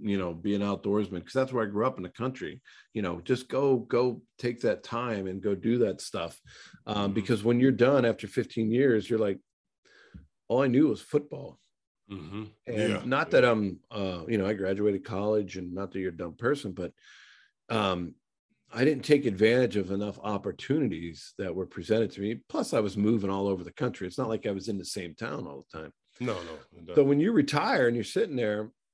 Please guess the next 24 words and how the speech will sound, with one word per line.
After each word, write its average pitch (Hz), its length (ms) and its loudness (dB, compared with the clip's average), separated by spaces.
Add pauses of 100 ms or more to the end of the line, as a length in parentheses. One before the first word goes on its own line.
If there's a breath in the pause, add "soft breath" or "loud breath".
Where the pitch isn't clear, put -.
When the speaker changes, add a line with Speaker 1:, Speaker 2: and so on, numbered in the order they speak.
(140)
Speaker 1:
the 123 80 -8
one 139 260 0
great 143 300 2
thing 123 180 0
for - 120 -8
me 107 180 2
was 107 400 0 (140)
I 156 100 -6
had 165 240 -2
a 98 60 -2
family 104 580 -2
that 90 120 -4
I 95 80 -4
loved 98 440 -2
and 92 100 -4
I 92 60 -6
was, 92 280 -8
I 98 120 -8
knew, 101 580 2 (140)
right? 95 420 -4
A - 60 -10
lot 127 220 0
of 143 80 -4
guys 110 360 -2